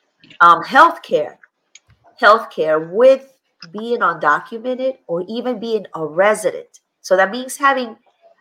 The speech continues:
um, papers, that means having, uh, legal access to living to a,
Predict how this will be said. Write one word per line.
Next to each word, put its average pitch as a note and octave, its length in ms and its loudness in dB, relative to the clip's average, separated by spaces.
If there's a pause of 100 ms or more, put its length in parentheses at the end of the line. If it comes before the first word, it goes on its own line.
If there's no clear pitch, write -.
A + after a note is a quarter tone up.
(120)
um, F3+ 300 2
papers, A#3+ 720 -2 (100)
that F3 160 -2
means G3+ 260 -12
having, F3+ 480 -4 (340)
uh, D3+ 380 -4
legal A#3+ 640 0 (560)
access G3 640 0 (160)
to F#3+ 180 -6
living G3+ 680 -2 (200)
to E3+ 160 -2
a, D#3+ 100 -2